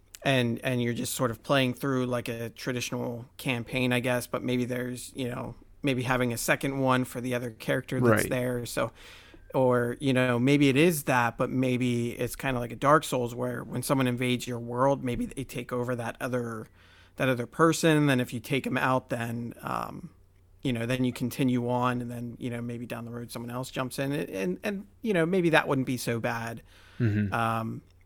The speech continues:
Speaker 1: I just hope that it's not just, like, you know, you're put into a, an arena and it's, like, one v one, but there's
Speaker 2: Yeah.
Speaker 1: other, like, A I or, you know, whatever, just hanging around. So, um, I,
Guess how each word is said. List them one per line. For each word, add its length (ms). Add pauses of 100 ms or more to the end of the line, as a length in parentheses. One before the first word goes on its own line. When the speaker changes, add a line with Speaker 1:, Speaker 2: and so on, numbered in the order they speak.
Speaker 1:
I 120
just 180
hope 220
that 120
it's 200
not 240
just, 240
like, 320
you 100
know, 100
you're 200
put 180
into 300
a, 200 (160)
an 120
arena 340
and 100
it's, 200
like, 120
one 220
v 160
one, 300
but 120
there's 220
Speaker 2:
Yeah. 60
Speaker 1:
other, 420
like, 320
A 160
I 380
or, 120 (240)
you 120
know, 100
whatever, 280
just 180
hanging 240
around. 420
So, 340 (540)
um, 400
I, 100